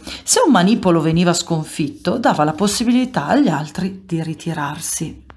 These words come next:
Dato che le guerre venivano combattute lontano da casa, veniva costruito un castrum, ovvero un accampamento,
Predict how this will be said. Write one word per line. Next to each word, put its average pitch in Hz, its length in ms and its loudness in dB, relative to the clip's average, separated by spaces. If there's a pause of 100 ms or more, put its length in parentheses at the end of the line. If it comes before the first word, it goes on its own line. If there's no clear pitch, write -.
(560)
Dato 175 360 0
che 208 160 2
le 165 100 2
guerre 185 400 2
venivano 170 400 2
combattute 160 720 0
lontano 165 520 2
da 151 140 0
casa, 151 640 2 (520)
veniva 294 340 4
costruito 285 640 2
un 185 180 4
castrum, 170 880 2
ovvero 202 640 2
un 302 100 2
accampamento, 320 920 -2